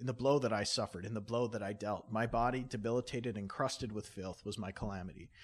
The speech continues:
My body, when it tensed to strike, was my physical and metaphysical dignity. In situations like mine, physical violence is the sole means for restoring a disjointed personality.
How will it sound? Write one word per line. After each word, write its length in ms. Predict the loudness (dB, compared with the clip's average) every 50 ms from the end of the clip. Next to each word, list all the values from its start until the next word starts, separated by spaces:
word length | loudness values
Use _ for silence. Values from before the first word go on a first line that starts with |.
| -18 -16 -16 -8 -2
My 140 | 2 4 4
body, 340 | 6 8 8 8 8 8 6
when 160 | 4 2 0
it 100 | 0 -2
tensed 360 | -2 -2 -2 0 -2 -2 -2
to 80 | -2 -2
strike, 520 | -2 -2 0 2 2 2 2 0 -2 -8 -18 -20 -20 -10 -6
was 140 | -4 -2 0
my 160 | 2 2 2
physical 460 | 2 2 0 0 0 2 4 4 4
and 80 | 6 4
metaphysical 1080 | 4 2 2 0 0 -2 -2 0 0 -2 -2 -4 -4 -2 0 2 2 2 0 -2 -2
dignity. 540 | 0 0 0 0 0 -2 -4 -6 -8 -14 -12 -10 -6
In 80 | -4
situations 640 | -2 -2 0 0 2 4 6 6 6 4 2 0 2
like 240 | 2 2 2 2 0
mine, 320 | 0 0 2 2 0 -2 -2
physical 360 | -2 -2 0 0 2 0 2
violence 540 | 2 2 2 2 2 2 0 0 -2 -2 -4
is 120 | -4 -4
the 80 | -2 -2
sole 340 | 0 2 4 4 4 4
means 320 | 4 2 2 2 2 2 0
for 240 | -2 -2 -2 -2 -2
restoring 480 | -2 -4 -2 0 0 0 0 0 0
a 40 | -2
disjointed 600 | -2 -2 -4 -4 -4 -4 -2 -2 -2 -2 -4 -4
personality. 800 | -6 -6 -6 -4 -4 -4 -4 -6 -6 -6 -8 -10 -14 -16 -18